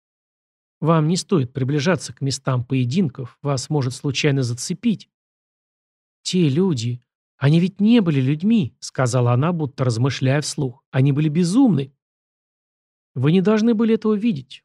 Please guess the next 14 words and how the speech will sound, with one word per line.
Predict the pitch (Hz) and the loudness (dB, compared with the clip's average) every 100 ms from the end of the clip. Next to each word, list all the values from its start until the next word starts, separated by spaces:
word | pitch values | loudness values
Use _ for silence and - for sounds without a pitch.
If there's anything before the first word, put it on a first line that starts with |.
| - | -6
Прошу, | 151 - 208 | -4 -2 -2
не | 127 156 | 0 2
думайте | 277 233 123 127 | 2 2 0 -2
об | 120 | -4
этом». | 120 143 _ _ _ _ _ _ | -6 -10 _ _ _ _ _ _
«Хорошо», — | - 277 175 - 139 _ _ - | -2 0 0 -4 -10 _ _ -6
внезапно | 143 139 135 131 | -2 2 0 -2
согласилась | 123 120 139 123 - 127 139 | -8 -4 -4 -2 -4 -6 -2
моя | 135 | -2
помощница | 123 123 135 190 - 131 131 | 0 0 0 -2 -4 -6 -6
и | |
кивнула | - 131 127 127 | -4 0 2 2
для | 123 175 | 2 2
верности. | 151 127 123 - 147 | 0 -2 -4 -8 -10